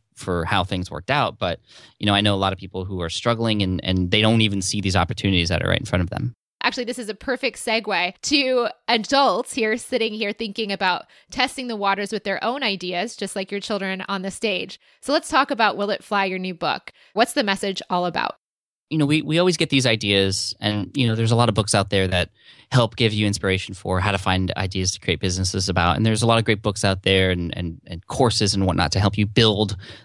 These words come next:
Speaker 1: those things. But there's not really that thing in between where it's like, well, how do you know if that idea is actually going to take off? You know, we launch things all the time, but how do we know if those things are actually going to fly and actually be something that's going to support us and support the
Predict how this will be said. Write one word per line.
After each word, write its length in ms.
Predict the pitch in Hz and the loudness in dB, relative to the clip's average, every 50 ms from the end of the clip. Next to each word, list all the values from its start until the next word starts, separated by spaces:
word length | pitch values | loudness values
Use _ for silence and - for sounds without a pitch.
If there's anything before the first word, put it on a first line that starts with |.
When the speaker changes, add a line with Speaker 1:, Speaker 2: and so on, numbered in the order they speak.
| _ - | _ 2
Speaker 1:
those 240 | 107 95 92 95 - | 4 4 4 4 2
things. 220 | 92 95 101 101 | 2 2 2 2
But 160 | 98 104 98 | 0 -2 0
there's 220 | - 131 127 131 151 | 0 0 2 4 4
not 160 | 180 233 269 | 4 4 4
really 340 | 269 240 214 185 170 - - | 2 0 0 0 0 -2 0
that 160 | - 143 139 - | 0 0 0 2
thing 160 | - 143 147 | 2 4 4
in 80 | 135 | 4
between 420 | 113 123 - - 151 156 143 120 110 | 2 0 -2 -2 0 0 0 0 0
where 200 | 107 110 110 110 | 0 0 0 0
it's 140 | 107 104 117 | 0 0 0
like, 180 | 110 104 - - - - _ _ _ - | -2 -2 -4 -8 -20 -20 _ _ _ 2
well, 100 | 143 151 | 2 4
how 120 | 147 185 | 4 2
do 80 | 196 220 | 0 0
you 100 | 220 208 | -2 0
know 220 | 180 160 165 180 | 2 2 2 2
if 80 | 160 - | 2 2
that 160 | - 131 120 | 2 2 2
idea 320 | 113 107 101 113 120 117 110 | 2 0 0 0 0 2 2
is 160 | 98 90 98 | 2 2 2
actually 300 | 92 98 98 - - 98 | 2 0 0 -4 -8 -8
going 280 | 92 90 87 90 90 - - | -6 -6 -6 -6 -6 -6 -8
to 80 | - 95 | -8 -4
take 240 | - 90 92 - | -2 -2 0 2
off? 300 | - 131 - - - - | 2 2 2 0 -2 -4
You 60 | 90 92 | -4 -2
know, 80 | 98 101 | 0 2
we 100 | 123 127 | 2 2
launch 320 | 110 101 117 131 127 - | 4 2 2 2 0 -2
things 180 | - 107 101 - | -4 -4 -2 -2
all 120 | 98 95 | -2 -4
the 80 | 87 - | -4 -2
time, 280 | - 135 151 135 107 | 0 2 2 4 4
but 120 | 98 98 95 | 2 2 2
how 100 | 110 110 | 2 2
do 80 | 123 | 2
we 80 | 120 113 | 2 2
know 240 | 110 110 110 107 104 | 2 2 2 2 0
if 80 | 98 | 2
those 240 | 104 98 98 98 - | 2 2 2 2 0
things 180 | - 92 95 92 | -2 -2 0 2
are 40 | 95 | 2
actually 240 | 85 92 - - 92 | 0 0 0 -4 -4
going 280 | 85 80 82 85 87 | -4 -2 -4 -4 -4
to 220 | - - 90 90 87 - - - - _ _ | -4 -4 -4 -4 -4 -6 -12 -20 -20 _ _
fly 400 | - - 131 143 139 113 92 82 | 0 4 4 6 6 4 4 2
and 300 | 82 85 90 90 - - | 0 -2 -2 -4 -4 -4
actually 300 | 98 92 - - 107 101 | -4 -4 -4 -4 -4 -4
be 280 | 95 - - 110 123 | -2 0 2 2 4
something 380 | 127 - 107 92 92 - 87 87 | 4 4 2 0 2 0 0 2
that's 220 | 90 87 90 - | 2 2 2 2
going 200 | - 90 87 87 87 | 2 2 2 2 2
to 300 | - - 92 87 85 85 | 2 2 2 2 2 2
support 480 | - - 95 87 - - 135 - - | 2 2 0 2 4 4 4 4 4
us 300 | - - - - - - | 0 -2 0 0 0 2
and 180 | 92 90 90 - | 2 2 2 4
support 380 | - 107 90 - 98 92 90 | 2 2 2 4 4 4 4
the 260 | - 85 95 92 85 | 4 2 2 2 0